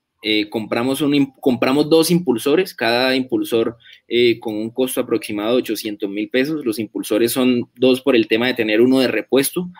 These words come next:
Y en el invierno nos dimos cuenta que necesitábamos los dos porque como las horas luz se bajan, la intensidad de luz se baja, entonces un solo impulsor no nos alcanza para la noche. Entonces, trabaja uno en el día y el otro en el día está cargando para trabajar en la noche y así funcionamos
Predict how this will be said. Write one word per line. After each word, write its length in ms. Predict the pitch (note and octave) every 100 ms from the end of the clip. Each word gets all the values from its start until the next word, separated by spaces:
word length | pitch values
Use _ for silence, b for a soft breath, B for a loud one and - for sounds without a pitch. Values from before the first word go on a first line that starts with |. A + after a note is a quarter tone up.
| B B B
Y 120 | B2 D3+
en 100 | E3
el 140 | E3
invierno 440 | D#3+ D#3+ E3 C#3+
nos 120 | C#3 A#2
dimos 260 | B2+ B2+
cuenta 280 | C#3+ C#3 C#3
que 120 | B2+
necesitábamos 640 | A2+ A#2+ A2+ G#2 A#2 C3 C3
los 160 | B2
dos 160 | B2 A#2
porque 260 | A#2+ G#2
como 240 | - G#2+ G2+
las 180 | F#2 A2+
horas 200 | A#2 C3
luz 240 | C#3 C3
se 100 | B2
bajan, 280 | B2+ C3 B2
la 60 |
intensidad 520 | A2 G2+ G2+ G#2 G2+ A2+
de 80 | A#2+
luz 200 | C3 B2+
se 100 | B2+
baja, 360 | C3+ E3+ F3 -
entonces 440 | A2 A2+ A2+ B2+ -
un 180 | C#3+ C#3
solo 200 | D3 D3
impulsor 460 | C#3 A2 C3+ D3
no 100 | C3
nos 180 | A#2+ A#2
alcanza 460 | G#2+ - A2+ A#2 A2
para 240 | G#2+ G2
la 120 | G2
noche. 280 | A2+ A#2+ G#2
Entonces, 460 | A2 A2 A2 A#2+ B B B -
trabaja 400 | A#2+ A#2+ C#3+ E3+
uno 160 | F3+ F#3
en 60 |
el 160 | D3 C3
día 300 | F3+ G#3 -
y 140 | C3+
el 100 | A#2
otro 220 | B2 B2+ D3+
en 60 |
el 120 | B2
día 140 | A#2 C3
está 200 | - C3+
cargando 400 | C#3+ C#3 D3 D3+
para 180 | B2+ F#2+
trabajar 360 | G2 F2 G#2+
en 80 | A#2+
la 100 | G#2+
noche 240 | A#2+ B2+
y 80 | C#3
así 160 | G#2 G#2
funcionamos 680 | A#2 A2+ G#2+ G2+ A2 -